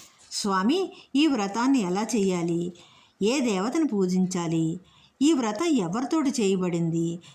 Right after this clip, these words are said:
దీనివల్ల వచ్చేటువంటి ఫలితాలేంటి? ఇవన్నీ నాకు వివరంగా చెప్పమని" ఆమె కోరింది. ఓ దేవి, వరలక్ష్మి వ్రతం గురించి వివరంగా నీకు చెప్తాను విను. మగధ దేశంలో కుండినం అనేటువంటి ఒక పట్టణం ఉంది.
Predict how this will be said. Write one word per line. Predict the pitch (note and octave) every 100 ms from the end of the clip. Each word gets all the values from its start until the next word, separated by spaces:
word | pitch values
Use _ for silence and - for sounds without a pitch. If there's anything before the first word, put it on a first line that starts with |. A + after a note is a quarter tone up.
| -
దీనివల్ల | A3+ D4 B3 G3+ A3
వచ్చేటువంటి | B3+ G3+ G#3+ F#3+ F#3+ F3+ F3+
ఫలితాలేంటి? | F3+ E3+ A3+ B3+ G#3 F3+ E3+ E3 E3 E3 - -
ఇవన్నీ | G#3+ A3+ G#3 G3 G3+
నాకు | F#3 E3 E3 E3+ E3+ - -
వివరంగా | G3+ A3+ B3+ A#3+ G3 F3
చెప్పమని" | E3+ E3 D#3+ D#3+ G#3 F#4 F#4+ - - E3+
ఆమె | E3+ D#3+ B3 F4 - _ -
కోరింది. | F3+ E3+ D#3+ D3 D3 - - - -
ఓ | B3
దేవి, | A3+ G#3 G3 A3+ E4+ - - - -
వరలక్ష్మి | A3+ C#4+ F#4 - E4
వ్రతం | C4+ A#3+ A3 G3+
గురించి | G3 G3 F#3 F#3 F3 - - _ -
వివరంగా | G#3+ C#4+ D4+ B3
నీకు | A3 G3+ G3 F3+
చెప్తాను | E3+ - G#3 E3+
విను. | F3 G3 F3 - - _ _ _ _ _
మగధ | F#3 G3 D4+ F4 C4
దేశంలో | B3 G#3+ F#3+ F3 A3 F4 - - _ -
కుండినం | C4+ F4 F4 D#4
అనేటువంటి | C#4 A#3+ A3+ G#3 G#3
ఒక | G3+
పట్టణం | F#3 E3+ F#3+ G3
ఉంది. | F3+ E3 G#3+ E4+